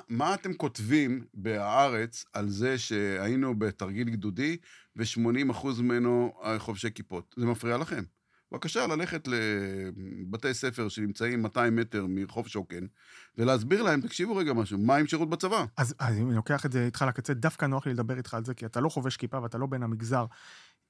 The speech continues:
Speaker 2: יש עתיד לציונות לא דתית ב-, ב-, בהוויה הזאת שאנחנו חיים בה? כי זה חיים, אתה מציע לי פה חוויית חיים לא כיפית. בקיץ, במקום ללכת לקניון הממוזג, זה ל-, לצעוד בנחלים המיוזעים. זה אומר לחיות על החרב ולהיות כל הזמן במתח מול האויב.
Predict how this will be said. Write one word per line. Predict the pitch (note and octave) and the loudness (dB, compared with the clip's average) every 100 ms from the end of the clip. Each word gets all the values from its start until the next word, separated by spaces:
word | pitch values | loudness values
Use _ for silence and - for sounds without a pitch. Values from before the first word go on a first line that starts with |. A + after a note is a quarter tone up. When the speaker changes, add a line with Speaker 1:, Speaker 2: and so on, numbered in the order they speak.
| - | -2
Speaker 2:
יש | C3+ F#3+ - | 4 4 4
עתיד | C3+ D#3+ C#3 | 0 2 2
לציונות | B2 - A#2 A2+ C3 - | 0 0 2 2 0 2
לא | B2 D#3 | 2 4
דתית | D3+ - F3 E3+ C3+ | 0 -4 -6 -4 -4
ב-, | C3 | -4
ב-, | C3 A2 B2 B2 | -4 -4 0 0
בהוויה | A#2 A#2 A2+ A#2 A2+ B2+ | 0 0 2 2 2 0
הזאת | D3+ C#3+ | -2 -4
שאנחנו | C#3+ C3 | -6 -4
חיים | C#3 D3 | -2 -2
בה? | C3+ | -4
כי | - | -6
זה | C3+ | -6
חיים, | - E3+ F#3 E3+ A#2+ | -4 -2 0 0 -2
אתה | C3 | 0
מציע | C3+ C3+ G3 | 0 6 6
לי | G3 | 6
פה | F3 E3 D3 - | 4 2 -2 -8
חוויית | - C3 C3+ - | -6 0 0 0
חיים | F3+ E3+ | 0 2
לא | D#3+ - | 0 0
כיפית. | C#3+ - G#2 - - - | -4 -4 -10 -14 -20 -6
בקיץ, | B2 - F3 D#3 | -4 2 0 2
במקום | C#3 D#3+ | -2 0
ללכת | D3 - | -2 -2
לקניון | C3 D3+ C#3+ | -4 -2 -2
הממוזג, | B2+ B2+ B2 A2+ C#3+ | 0 0 0 2 2
זה | A#2+ A#2+ | 2 -2
ל-, | A#2 A#2 A2+ A#2+ | 0 0 0 -2
לצעוד | A#2 A#2 A2+ C#3+ | -4 -6 -4 -4
בנחלים | C3 B2 A#2 B2+ C3+ C#3 | -2 -4 -4 -2 -2 -2
המיוזעים. | A#2+ A#2 A2+ A2+ A#2+ A2 A#2 C#3 D3+ - - - - - - | -2 -2 -2 0 0 0 0 0 0 -4 -18 -18 -20 -20 -8
זה | C#3 C3+ | 0 2
אומר | C#3 D3 | 4 2
לחיות | C3 D3+ C#3+ | 0 -2 0
על | B2+ | -2
החרב | - D3+ C#3 B2+ | 0 0 0 0
ולהיות | B2+ C3 - | 0 0 -2
כל | C#3 | -6
הזמן | C3 C3+ B2 | -4 -2 -2
במתח | B2 C3+ - - | -2 -2 -4 -4
מול | B2+ B2 | -2 0
האויב. | A2+ C#3+ C#3+ | 4 4 4